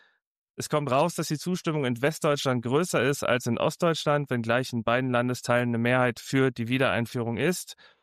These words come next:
Und eine aktuelle Forsa-Umfrage sagt, das Losverfahren wird quer durch alle Altersgruppen als ungerecht empfunden. Die meisten Unterstützer finden sich, wenn dann noch, in der Gruppe der achtzehn bis neunundzwanzigjährigen Männer,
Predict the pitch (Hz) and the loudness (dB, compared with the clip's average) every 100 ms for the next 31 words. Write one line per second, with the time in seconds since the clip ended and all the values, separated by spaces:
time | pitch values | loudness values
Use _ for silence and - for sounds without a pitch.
0 | _ - 135 - 131 120 135 143 123 120 | _ -6 -6 -2 2 2 0 0 0 0
1 | 135 165 170 117 147 - 139 139 123 123 | 0 2 2 0 -2 0 0 2 0 2
2 | 131 123 117 117 147 196 - 143 - 139 | 0 -2 -4 0 0 0 -2 -2 2 2
3 | 143 131 127 - 143 165 170 131 - 143 | 2 -2 -6 -2 2 2 2 -2 -2 0
4 | 151 - 135 131 - 135 131 131 117 _ | 2 0 -2 -4 -4 -4 0 -2 -2 _
5 | - 120 - 143 160 139 131 - 131 127 | -6 -6 -4 -2 0 2 0 -2 -6 -4
6 | 123 127 123 123 123 - - - _ - | -2 -2 0 -2 -4 -12 -20 -20 _ -6
7 | 110 135 - 135 123 - 151 - 127 143 | -2 -2 -2 -6 -6 -4 -4 -2 -2 0
8 | 135 131 123 123 - - _ _ _ 120 | 0 0 0 -2 -4 -14 _ _ _ 0
9 | 139 123 123 123 123 117 127 139 127 120 | 2 2 2 0 0 0 0 -2 0 2
10 | - 123 - 123 113 123 123 123 120 120 | 2 -2 -4 -4 -2 0 0 0 -4 -2
11 | 120 113 113 113 127 143 143 | 0 2 2 2 2 2 0